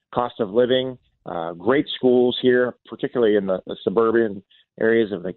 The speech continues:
of the county. It's just, listen, John, we have a wonderful makeup here to attract big business, uh, to stay. Uh, and the investments that we're making here, honestly, it's a big win for our community,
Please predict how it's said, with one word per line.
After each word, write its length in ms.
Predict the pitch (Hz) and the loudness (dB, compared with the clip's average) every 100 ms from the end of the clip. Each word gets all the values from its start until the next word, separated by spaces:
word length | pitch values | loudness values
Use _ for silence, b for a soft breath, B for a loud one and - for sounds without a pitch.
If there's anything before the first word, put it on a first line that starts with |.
| - | -6
of 120 | 92 | -4
the 80 | 90 | -4
county. 400 | - 131 131 135 | -2 0 0 0
It's 80 | 131 | 2
just, 160 | 208 | 0
listen, 300 | - 170 123 - | 0 -2 -4 -2
John, 200 | - 123 | 0 2
we 100 | 170 | 0
have 200 | 190 151 | 0 0
a 60 | |
wonderful 800 | 104 98 113 135 139 117 - 95 | -2 0 0 0 0 -2 -4 -8
makeup 420 | 87 101 104 87 - | -2 -2 0 -4 -6
here 160 | 85 87 - | -6 -4 -2
to 60 | |
attract 500 | 98 - 175 165 - - | -4 -2 -4 -4 -8 -2
big 140 | 120 117 | 0 0
business, 400 | - 104 - 78 - - b b b - | 0 -2 -4 -18 -18 -20 b b b -8
uh, 220 | 98 95 - | -4 -4 -4
to 80 | 120 - | -8 -2
stay. 400 | 170 214 - - _ _ _ - | 0 0 -2 -6 _ _ _ -8
Uh, 200 | 98 95 | -4 -2
and 200 | 98 95 | -2 2
the 80 | 104 | 2
investments 520 | 104 139 165 165 - | 2 0 0 -2 -2
that 100 | 120 | 0
we're 140 | 120 | 0
making 340 | 113 120 117 113 | 2 0 -2 -6
here, 400 | 107 113 113 113 | 0 2 2 0
honestly, 560 | 123 120 113 - 95 92 | -2 -2 -2 0 0 2
it's 160 | 110 113 | 0 -2
a 60 | |
big 280 | 80 127 131 | 0 2 2
win 300 | 113 113 107 | 2 0 -2
for 120 | - 95 | 0 0
our 100 | 92 | 0
community, 640 | - 101 98 98 98 | -6 -12 -8 -2 -2